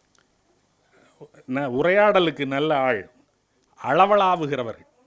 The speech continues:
நெஞ்சு கலந்து பேசக்கூடியவர். ஒன்றரை மணி நேரம், ரெண்டு மணி நேரம் நம்மை சந்திக்கிறார் என்றால், ரெண்டு மணி நேரமும் அவர் பேசிக்கொண்டே இருப்பார்.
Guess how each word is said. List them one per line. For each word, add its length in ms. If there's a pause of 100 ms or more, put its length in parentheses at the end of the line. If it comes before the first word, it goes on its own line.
(120)
நெஞ்சு 400
கலந்து 680
பேசக்கூடியவர். 680 (800)
ஒன்றரை 440
மணி 200
நேரம், 300
ரெண்டு 300
மணி 200
நேரம் 300
நம்மை 320
சந்திக்கிறார் 520
என்றால், 340
ரெண்டு 280
மணி 180
நேரமும் 380
அவர் 160
பேசிக்கொண்டே 540
இருப்பார். 340